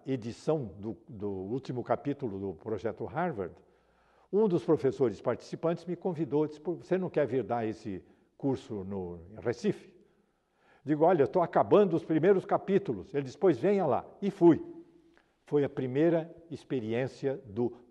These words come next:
Projeto Brasileiro para Ensino de Física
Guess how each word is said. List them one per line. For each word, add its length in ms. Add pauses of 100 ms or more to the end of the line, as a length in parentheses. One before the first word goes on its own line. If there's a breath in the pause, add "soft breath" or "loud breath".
Projeto 760
Brasileiro 840
para 240
Ensino 460
de 100
Física 560